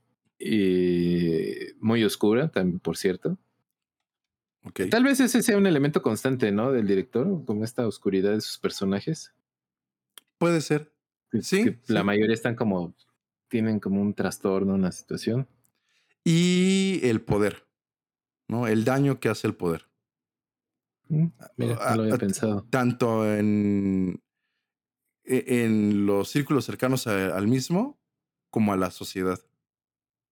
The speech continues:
Speaker 2: Esa sí,
Speaker 1: Mm.
Speaker 2: siento que es muy lenta, la fotografía no es bonita, no tiene <laughs> elementos musicales. O sea, parece ser que, parece como una obra en crudo,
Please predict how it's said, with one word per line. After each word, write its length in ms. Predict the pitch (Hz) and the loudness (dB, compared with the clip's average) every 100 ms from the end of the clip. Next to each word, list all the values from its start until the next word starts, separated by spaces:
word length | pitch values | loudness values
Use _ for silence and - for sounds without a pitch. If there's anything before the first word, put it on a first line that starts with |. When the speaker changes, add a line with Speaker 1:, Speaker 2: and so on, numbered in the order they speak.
| _ _ | _ _
Speaker 2:
Esa 340 | 226 240 262 214 | -2 0 0 0
sí, 400 | - 151 143 208 | 0 2 2 2
Speaker 1:
Mm. 40 | |
Speaker 2:
siento 400 | 220 - 147 147 | -2 -2 -2 -2
que 220 | - 117 120 | 0 0 0
es 240 | 120 - - | -2 -8 0
muy 280 | 127 156 | 2 4
lenta, 440 | 170 175 165 - 147 | 4 2 2 0 2
la 140 | 120 | 2
fotografía 600 | 113 117 117 117 117 143 139 | 0 -4 -2 -2 0 0 2
no 120 | 117 | 2
es 100 | 107 | 0
bonita, 500 | 113 139 139 123 120 | 0 0 0 0 2
no 200 | 113 110 | 0 0
tiene 200 | 123 113 | -2 0
<laughs> 0 | |
elementos 320 | 135 110 104 | 0 0 -2
musicales. 840 | 104 98 95 - 123 127 131 - - _ _ _ _ | -4 -4 -6 -2 2 2 0 -4 -16 _ _ _ _
O 80 | 113 | -6
sea, 220 | 131 123 | -4 -2
parece 320 | 143 165 202 | 0 0 0
ser 260 | 170 156 - | -2 -4 0
que, 380 | 139 110 - _ _ _ _ _ | 0 0 -4 _ _ _ _ _
parece 300 | 131 151 147 | -2 -2 -2
como 300 | - 120 113 | -2 0 2
una 480 | 120 135 127 104 92 | 2 0 0 0 0
obra 280 | 110 131 135 | 0 0 0
en 100 | 104 | 0
crudo, 580 | - 131 131 175 330 | 0 0 2 0 -2